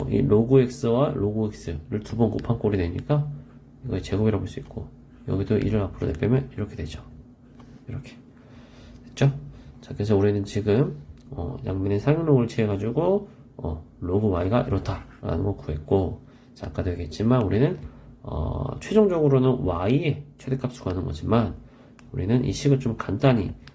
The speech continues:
어, 해주기 위해서 양면의 로그를 취했기 때문에 로그 Y의 최대값을 일단, 일단 구하는 겁니다. 그래서 로그 Y가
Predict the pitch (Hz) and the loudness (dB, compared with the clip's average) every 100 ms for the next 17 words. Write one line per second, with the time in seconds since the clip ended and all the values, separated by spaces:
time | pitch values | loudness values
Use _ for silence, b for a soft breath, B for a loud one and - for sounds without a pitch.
0 | B B - - - - - - - - | B B -12 -10 -8 -10 -18 -20 -20 -20
1 | - - - - - - 147 110 - 95 | -20 -20 -20 -14 -12 -6 2 4 4 -2
2 | 92 98 90 95 123 127 113 - - 90 | 0 0 0 2 4 4 0 -4 -4 -4
3 | 101 123 - B B B B - 101 107 | 0 -2 -4 B B B B -4 4 4
4 | 147 170 101 92 95 - 147 147 135 - | 6 6 4 4 0 -2 -4 -4 -4 -6
5 | - 90 - 110 110 101 95 87 82 101 | -4 -6 -6 -6 -4 -2 -2 -2 -2 -2
6 | 135 - - B B B B - 104 123 | -2 -4 -10 B B B B -2 4 4
7 | 98 98 113 131 104 87 135 185 | 6 4 6 6 4 2 2 0